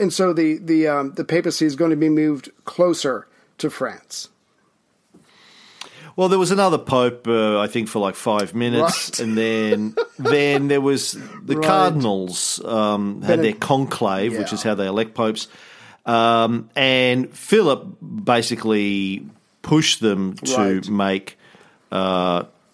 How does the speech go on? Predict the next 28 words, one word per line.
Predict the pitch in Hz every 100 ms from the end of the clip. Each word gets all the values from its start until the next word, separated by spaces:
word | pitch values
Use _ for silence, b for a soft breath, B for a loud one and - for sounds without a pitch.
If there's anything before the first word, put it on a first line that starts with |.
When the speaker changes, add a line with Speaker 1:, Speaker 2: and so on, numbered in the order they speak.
| _ - - 117
Speaker 2:
the | 117
guy | 110 101 92 85
who | 95
became | 90 - 104
Speaker 1:
Raymond. | 151 131 -
Speaker 2:
Pope |
Clement | - 156 123 - -
Pope, | - 104 95 - -
Speaker 1:
Right. | 107
Speaker 2:
and | 107
he | 104
was | 107
French. | - 156 123 - B B B B B
And | 139 135
Clement | - 247 220 160
knew | 143 143 131
that | 123 113 113 107
he | 135
wasn't | 139 123 110
safe | - - 139 151 147 -
in | - 117 110 98 117
Rome | 101 95 82 80 101 123
Speaker 1:
Right. | -
Speaker 2:
because | 113 113
everyone | 135 127 117 107
knew | 113
he | 110
was | 101 98 - -